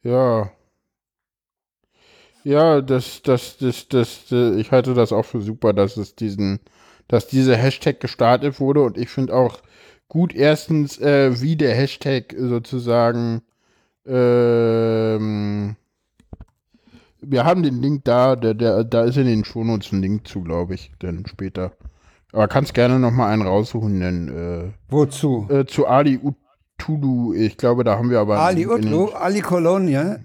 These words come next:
Speaker 1: Nee, Ali, äh, Ali Utulu, der, das ist der, der den Hashtag gestartet hat. Aber ich glaube, dass wir zu dem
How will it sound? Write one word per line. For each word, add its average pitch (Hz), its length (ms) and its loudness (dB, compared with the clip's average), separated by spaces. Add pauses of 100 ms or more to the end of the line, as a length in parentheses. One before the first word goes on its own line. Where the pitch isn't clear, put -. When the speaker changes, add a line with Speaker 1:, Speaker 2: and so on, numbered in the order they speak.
(120)
Speaker 1:
Nee, 131 320 0
Ali, 135 480 2
äh, 127 480 2
Ali 131 760 2
Utulu, 143 760 -6
der, 117 180 0
das 120 280 -6
ist 117 140 -10
der, 123 140 2
der 120 200 2
den 113 220 2 (100)
Hashtag 120 360 -10
gestartet 104 540 -6 (100)
hat. - 140 -20 (480)
Aber 110 180 0
ich 104 100 -4
glaube, 123 360 2
dass 123 260 0
wir 127 220 0
zu - 200 -10
dem 120 800 2